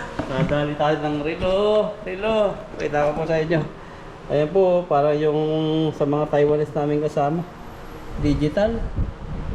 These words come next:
Ayan, nakalagay lid. Ah, parang wala laman. Meron, ayan, relo. May strap, oh. At hindi na humiling relo. Grabe, nakadali tayo. Wow, thanks God! Yung pala, doon pinatamaan, ano, nahulog.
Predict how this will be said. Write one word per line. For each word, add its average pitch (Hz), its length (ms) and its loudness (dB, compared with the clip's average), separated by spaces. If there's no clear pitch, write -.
Ayan, 143 320 0
nakalagay 147 560 2
lid. 170 240 2
Ah, 117 560 0
parang 160 320 4
wala 151 160 4
laman. 151 320 0
Meron, 214 320 2
ayan, 233 240 2
relo. 208 480 2
May 202 160 0
strap, 302 320 2
oh. 233 160 4
At 156 160 2
hindi 190 240 2
na 185 80 2
humiling 190 480 6
relo. 196 480 0
Grabe, 120 320 0
nakadali 127 480 2
tayo. 131 320 0
Wow, 190 400 0
thanks 202 240 2
God! 254 400 -2
Yung 165 160 2
pala, 220 240 4
doon 202 240 0
pinatamaan, 208 640 2
ano, 254 80 0
nahulog. 247 560 2